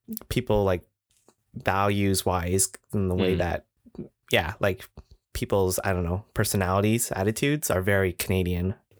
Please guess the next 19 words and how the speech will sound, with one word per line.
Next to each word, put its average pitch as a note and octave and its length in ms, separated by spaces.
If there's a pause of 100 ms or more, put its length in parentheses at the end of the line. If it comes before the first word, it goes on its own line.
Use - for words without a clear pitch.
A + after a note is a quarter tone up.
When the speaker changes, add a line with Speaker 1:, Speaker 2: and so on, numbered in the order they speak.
Speaker 1:
similar A2 380
to G2+ 80
Canada. F#2 500 (640)
Speaker 2:
Interesting. - 1040 (680)
Speaker 1:
And B2 300
they A2+ 100
drive C3 340
on C3+ 100
the B2+ 100
other A#2+ 220
side A#2+ 220
of A#2+ 60
the A#2 100
road D#2+ 320
and F2 120
they G2+ 80
talk - 300
funny. - 400 (180)
That's - 440